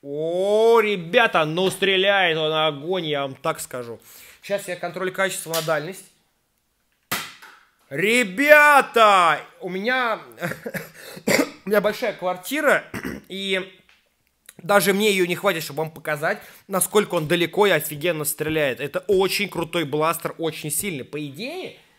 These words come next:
по идее, они, кстати, раньше писали на коробке двадцать семь метров. Сейчас я такой пометки не вижу здесь на коробке. Но стреляет он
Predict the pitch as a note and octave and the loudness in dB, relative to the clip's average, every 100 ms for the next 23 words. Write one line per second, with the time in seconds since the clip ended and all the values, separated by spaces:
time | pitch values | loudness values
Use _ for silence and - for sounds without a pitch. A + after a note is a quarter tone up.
0 | _ _ _ - G#3 G#3+ F3+ G3 C#3+ - | _ _ _ -12 -10 -10 -12 -12 -12 -16
1 | C3+ E3 C4 D#4 - A3 A#3 A#3 F3 G3+ | -16 -14 -14 -16 -14 -10 -10 -10 -8 -8
2 | D#4 - - E3 - A#3 F3+ D3 D#3 F#3 | -10 -14 -20 -18 -12 -10 -10 -12 -10 -8
3 | C4 - C#3+ C#3 E3+ A3+ - E3 - G3 | -8 -10 -16 -10 -6 -6 -8 -16 -12 -12
4 | F#3+ F#3+ E3+ B2 G#2 _ _ _ _ _ | -10 -10 -10 -12 -18 _ _ _ _ _
5 | _ _ _ _ - E3 D#3+ G3+ A3 C4 | _ _ _ _ -18 -16 -8 -4 -2 -2
6 | C4+ - _ _ _ _ D#3 D3+ G3 G3 | -6 -16 _ _ _ _ -14 -6 -2 0
7 | F3+ D#3+ E3+ E3+ F#3 E3+ D#3+ D#3+ D#3+ - | -2 -4 -10 -10 -10 -8 -8 -8 -12 -14
8 | C#3+ D#3 F3+ D#3+ C3 C3+ C3+ D3+ D3+ E3+ | -16 -14 -12 -12 -14 -14 -16 -16 -16 -12
9 | E3+ G3+ A#3 A#3 B3 C4 _ _ _ _ | -8 -6 -6 -10 -18 -20 _ _ _ _
10 | _ _ _ _ D#3+ G3+ G3+ G3 G#3+ G#3+ | _ _ _ _ -8 -6 -6 -4 0 2
11 | A#3 B3 A#3 G#3 | 2 0 -2 -4